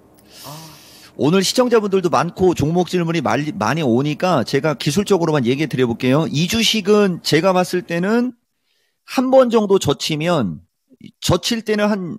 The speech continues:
Speaker 2: 육천 원 정도는 젖힐 수 있거든요. 젖히고 갈 때 시-, 여기 칠천 원 고점 돌파 기대형. 이것도 누가 있네요. 에, 제가 봤을 때는 이거는 한 육천 원 정도 흔들리는 거 버텨보시면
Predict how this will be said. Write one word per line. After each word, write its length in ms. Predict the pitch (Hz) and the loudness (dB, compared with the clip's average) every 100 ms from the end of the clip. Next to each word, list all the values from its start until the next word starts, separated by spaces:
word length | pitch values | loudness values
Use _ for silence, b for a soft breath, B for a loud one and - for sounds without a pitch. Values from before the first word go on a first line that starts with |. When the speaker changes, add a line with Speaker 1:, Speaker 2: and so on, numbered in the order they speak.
| - | -12
Speaker 2:
육천 380 | 143 156 - 233 | -8 -8 -2 2
원 120 | 220 | 2
정도는 360 | 190 185 180 180 | 0 0 0 0
젖힐 320 | - 139 180 | -2 -2 -2
수 120 | 165 | -2
있거든요. 480 | 151 147 135 131 196 240 _ _ _ _ _ _ | -2 0 0 0 -2 -6 _ _ _ _ _ _
젖히고 540 | - 151 - - 214 208 | -4 -4 -2 -4 0 0
갈 300 | 170 160 156 | 0 -4 -2
때 200 | 196 208 | 0 0
시-, 240 | 190 - - | -2 -6 -2
여기 260 | 135 151 160 | 2 2 0
칠천 400 | - 285 262 247 | -4 -2 0 2
원 120 | 208 | 2
고점 360 | - 156 208 180 | 0 2 2 0
돌파 260 | 160 160 | 0 0
기대형. 520 | 131 120 117 98 85 78 _ _ _ B B | -4 -4 -2 -4 -6 -12 _ _ _ B B
이것도 280 | 135 185 165 | 0 0 0
누가 220 | 135 151 160 | -2 0 0
있네요. 540 | 131 147 139 147 214 _ _ B B B B B B - | 0 0 0 0 -2 _ _ B B B B B B 0
에, 220 | 127 131 | 4 4
제가 280 | - 170 226 | 4 2 4
봤을 280 | 226 214 214 | 2 0 -2
때는 220 | 214 208 | -2 -2
이거는 600 | 147 156 190 190 185 127 - | -4 0 0 0 -2 -4 -6
한 200 | 202 185 | -4 0
육천 320 | 151 - 240 | -2 2 2
원 120 | 226 | 2
정도 400 | 202 196 180 185 | 2 2 4 4
흔들리는 500 | 165 262 269 240 196 175 | 4 0 -2 -2 -2 -2
거 100 | 175 | 0
버텨보시면 1000 | 131 135 190 151 147 156 151 208 240 | 2 2 2 2 0 -2 -2 0 0